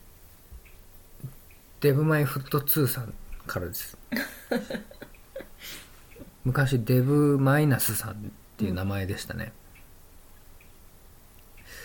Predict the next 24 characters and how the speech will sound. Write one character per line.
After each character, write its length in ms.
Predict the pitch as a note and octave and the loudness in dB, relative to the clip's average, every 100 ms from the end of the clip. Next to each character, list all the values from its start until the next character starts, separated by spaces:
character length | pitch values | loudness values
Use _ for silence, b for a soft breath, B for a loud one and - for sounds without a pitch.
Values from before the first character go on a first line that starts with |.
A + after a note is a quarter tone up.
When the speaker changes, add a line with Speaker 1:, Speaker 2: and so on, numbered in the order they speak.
| B B B B B B B B - - | B B B B B B B B -20 -8
Speaker 1:
デ 120 | - A2 | -4 2
ブ 100 | B2+ | 4
マ 160 | A#2+ | 4
イ 40 | B2 | 2
フ 140 | - | -2
ッ 20 | - - | -12 -4
ト 120 | B2 | -4
ツ 200 | - A2+ | -2 -4
ー 20 | |
っ 20 | |
て 100 | - | -4
何 760 | G2 G#2+ A#2 A#2+ A#2+ A#2 A#2 A#2 | -6 -2 0 0 0 0 0 0
な 100 | A2+ | 0
ん 140 | G#2 | -2
だ 80 | A2 | -6
ろ 80 | - - | -14 -18
う 40 | |
ね。 60 | - - - - - - - - - - - - | -20 -20 -20 -20 -20 -20 -20 -20 -20 -20 -20 -16
キ 120 | - | -14
ス 140 | - | 0
マ 120 | B2+ A#2+ | 2 2
イ 20 | |
フ 140 | |
ッ 20 | - | -2